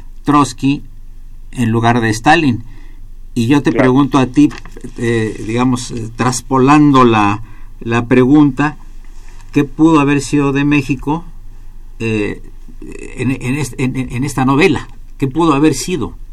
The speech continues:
Speaker 1: que no fue?
Speaker 2: Fíjate, fíjate, Eduardo Luis, que ahora está muy de moda la ucronía, es decir, hacer supuestos, ¿qué habría pasado si? Y el hubiera vuelve a ponerse de moda,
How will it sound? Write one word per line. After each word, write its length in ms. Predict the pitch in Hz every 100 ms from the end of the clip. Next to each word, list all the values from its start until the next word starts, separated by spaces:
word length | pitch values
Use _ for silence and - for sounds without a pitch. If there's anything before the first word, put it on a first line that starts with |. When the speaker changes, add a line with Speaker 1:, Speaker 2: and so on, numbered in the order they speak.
| -
Speaker 1:
que 120 | 110
no 100 | 127
fue? 120 | 240
Speaker 2:
Fíjate, 440 | 233 254 220 196 -
fíjate, 480 | - 202 190 170 165
Eduardo 280 | 127 147 147
Luis, 240 | 143 127 -
que 100 | -
ahora 400 | 127 143 156 147
está 280 | - _ 139
muy 200 | 139 151
de 100 | 143
moda 280 | 123 131 135
la 160 | 127 107
ucronía, 720 | 101 - 104 101 131 113 - _ _ _
es 160 | 156 151
decir, 240 | 143 160
hacer 240 | 135 170 165
supuestos, 760 | 165 - 147 151 - _ 85 - _
¿qué 120 | 156
habría 280 | 165 170 160
pasado 440 | 139 - 147 139 131 - -
si? 240 | 139 98 _ _ _ _
Y 100 | -
el 120 | 143
hubiera 540 | 151 143 220 214 175 190 _
vuelve 240 | 139 156 160
a 20 |
ponerse 460 | - 120 139 _ 147
de 80 |
moda, 340 | 147 185 170